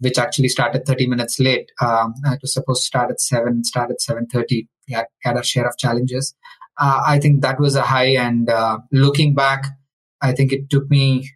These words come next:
six years, some months and some days to actually get there once I'd quit fourteen years of corporate life. So I think, uh, for us, the high is to see people and give that experience to people. We wanted to give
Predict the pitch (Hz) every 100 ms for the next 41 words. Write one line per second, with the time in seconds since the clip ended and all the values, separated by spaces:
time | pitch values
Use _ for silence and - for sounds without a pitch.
0 | _ - - 143 - 135 131 127 131 127
1 | 123 123 131 120 117 120 117 120 120 -
2 | 120 113 - 123 120 120 113 117 117 117
3 | 117 120 117 - 127 - _ _ _ _
4 | - - 139 131 123 120 120 123 127 147
5 | - 117 117 - - 135 120 120 - 139
6 | 123 139 131 127 - 117 117 113 - _
7 | _ _ - - 147 160 147 143 151 147
8 | 156 147 143 - 143 - 180 175 156 143
9 | 147 143 135 139 - _ _ 135 123 151
10 | 156 160 151 - 147 139 139 - - 120
11 | - 117 131 160 151 147 156 147 143 147